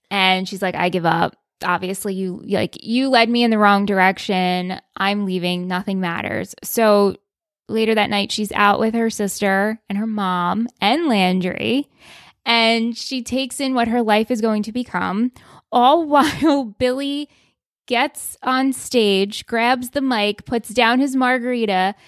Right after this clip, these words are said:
and after dating Mindy for only five weeks, proposes to her,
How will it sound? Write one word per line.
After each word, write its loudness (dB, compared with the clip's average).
and -4
after -2
dating -2
Mindy 2
for -2
only -2
five -2
weeks, 0
proposes -4
to -6
her, -12